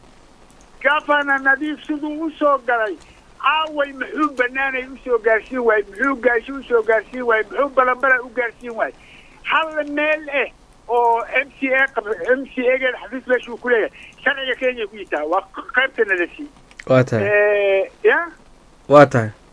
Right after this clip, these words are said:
Speaker 1: Waa qaybta nala siiyey.
Speaker 2: Mhm.
Speaker 1: Ward and demonstrator iyo maxaa la kala dhihi jiray, labadii,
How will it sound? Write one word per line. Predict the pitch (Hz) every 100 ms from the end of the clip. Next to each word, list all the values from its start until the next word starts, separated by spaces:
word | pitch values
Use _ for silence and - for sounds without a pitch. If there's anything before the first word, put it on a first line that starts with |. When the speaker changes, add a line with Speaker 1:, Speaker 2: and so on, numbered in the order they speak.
| - - - - - -
Speaker 1:
Waa | 208 214
qaybta | 247 285 285 254
nala | 233 202 -
siiyey. | 180 - -
Speaker 2:
Mhm. | 131 135 226
Speaker 1:
Ward | 294 294
and | 262 269
demonstrator | 262 254 233 - 262 285 220 220
iyo | 233
maxaa | 226 247
la | 269
kala | 240 240
dhihi | 254 262 220
jiray, | 233 220 208 170 _ - - - - 196
labadii, | 269 269